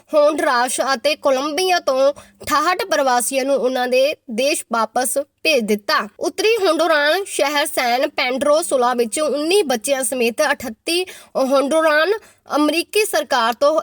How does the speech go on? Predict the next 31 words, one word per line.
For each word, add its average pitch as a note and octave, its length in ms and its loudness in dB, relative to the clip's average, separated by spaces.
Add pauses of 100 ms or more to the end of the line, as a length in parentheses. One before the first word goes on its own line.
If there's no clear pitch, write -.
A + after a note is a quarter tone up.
ਇੱਕ - 220 -6
ਹਜ਼ਾਰ C4 400 0
ਅਮਰੀਕੀ C4+ 460 -4
ਡਾਲਰ A#3+ 360 2
ਦੇ B3+ 180 0
ਡੈਬਿਟ A#3 460 -2
ਕਾਰਡ A3+ 320 -2
ਲੈ G#3+ 260 0
ਕੇ B3+ 340 -2
ਜਾਣ B3 300 0
ਵਾਲੀ B3+ 400 -2
ਚਾਰਟਰ C4 560 0
ਫਲਾਈਟ A3 440 -4
ਤੋਂ C4 200 0
ਉਤਰ C#4+ 360 -4
ਗਏ B3 260 -2
ਅਤੇ B3 140 -2
ਉਹਨਾਂ B3 280 -2
ਨੂੰ C4+ 180 -2
ਅਮਰੀਕਾ B3+ 480 -4
ਵਿੱਚ D4 320 0 (340)
ਕਾਨੂੰਨੀ E4+ 680 2 (100)
ਪ੍ਰਵੇਸ਼ B3 460 0
ਲਈ B3 380 -4
ਅਪਲਾਈ B3 460 -2
ਕਰਨ A#3 280 -2
ਲਈ A#3 240 -2
ਵੀ A#3+ 180 -6
ਇੱਕ - 300 -10
ਦਿਨ B3 300 -4
ਦੀ A3+ 220 -6